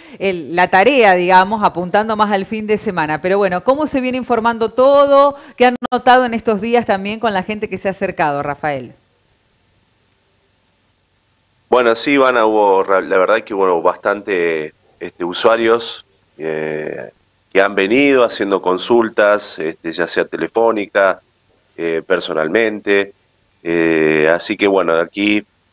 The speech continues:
Speaker 2: este, desde la, desde la administración, eh, nuestro personal, bueno, fue atendiendo las di-, diferentes inquietudes.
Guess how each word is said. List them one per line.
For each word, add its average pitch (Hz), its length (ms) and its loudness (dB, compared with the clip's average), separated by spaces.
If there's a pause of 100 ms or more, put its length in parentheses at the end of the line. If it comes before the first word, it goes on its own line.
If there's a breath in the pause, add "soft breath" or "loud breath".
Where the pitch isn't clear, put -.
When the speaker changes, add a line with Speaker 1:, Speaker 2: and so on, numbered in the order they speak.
(140)
Speaker 2:
este, 85 300 -6
desde 82 260 2
la, 82 180 2
desde 98 320 -2
la 87 80 0
administración, 90 800 -2 (560)
eh, 80 720 -2
nuestro 85 320 -2
personal, 95 400 0
bueno, 87 240 -2
fue 92 160 0
atendiendo 90 460 -2
las 85 100 -2
di-, 82 160 -10
diferentes 92 520 -4
inquietudes. 120 840 0